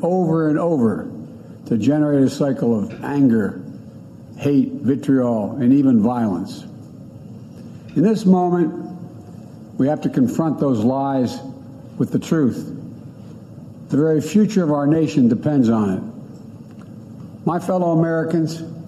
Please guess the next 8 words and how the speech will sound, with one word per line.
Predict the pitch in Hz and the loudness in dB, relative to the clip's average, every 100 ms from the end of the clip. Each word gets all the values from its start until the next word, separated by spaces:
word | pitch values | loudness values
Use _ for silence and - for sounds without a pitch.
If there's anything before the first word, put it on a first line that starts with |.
| - - - - - - - - | -18 -18 -18 -18 -18 -18 -8 -4
we're | - | -2
facing | 170 165 156 151 | 0 0 2 2
a | |
defining | 131 120 - 165 160 156 151 | 2 0 -2 0 4 6 6
moment, | 156 139 113 - - - - - - - - - - - | 4 4 2 0 -6 -10 -12 -16 -16 -18 -18 -18 -10 0
an | 131 | 2
inflection | 117 170 165 - 123 | 4 0 0 0 0
point. | 139 123 101 | 2 0 0